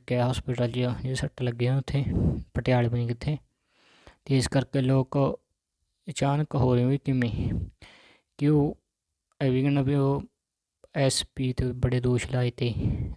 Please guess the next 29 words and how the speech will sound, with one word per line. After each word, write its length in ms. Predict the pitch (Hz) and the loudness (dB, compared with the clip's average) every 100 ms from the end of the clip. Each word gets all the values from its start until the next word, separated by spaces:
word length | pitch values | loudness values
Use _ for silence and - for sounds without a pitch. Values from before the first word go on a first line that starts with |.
| - | -4
ਤੇ 160 | 135 127 | 0 0
ਪ੍ਰਧਾਨਾਂ 540 | - 123 135 131 123 | 0 0 0 2 0
'ਤੇ 180 | - 131 | -2 -2
ਕੌਣ 220 | 131 127 | 0 0
ਕਿਹੜੇ 200 | - 131 | 0 -2
ਪਾਸੇ 300 | 131 135 - | 0 -2 0
ਲੈ 120 | 127 | -2
ਕੇ 140 | 123 123 | 0 2
ਜਾ 120 | 127 | 2
ਰਹੇ 120 | 135 | 2
ਹੋ। 100 | 147 - _ _ _ - _ _ _ _ _ _ 135 123 | 0 -6 _ _ _ -20 _ _ _ _ _ _ -6 -4
but 160 | 123 | -4
ਇਹੋ 220 | 139 - 123 | -6 0 2
ਜਿਹੀਆਂ 200 | 123 127 - | 2 0 -2
ਚੀਜ਼ਾਂ 340 | - 127 131 | -6 -2 0
ਉਹਨਾਂ 300 | 131 127 131 | 0 0 0
ਨੇ 60 | 135 131 - - - - - | 0 -2 -2 0 -2 -4 0
ਇਲਜ਼ਾਮ 320 | 135 131 127 | 2 4 4
ਲਾਏ 160 | 127 | 4
ਤੇ 100 | 123 | 2
ਵੀ 100 | 127 | 2
ਇਸ 140 | 127 - - | 2 0 -2
ਕੌਮ 280 | 131 127 127 | -2 0 2
ਦਾ 100 | 123 | 2
ਬੇੜਾ 260 | 123 123 | 2 0
ਗਰਕ 220 | 123 123 120 | 0 -2 -2
ਕਰੀ 180 | 127 120 | -2 0
ਜਾਂਦੇ 180 | 123 | 0
ਹੋ। 40 | 131 | -2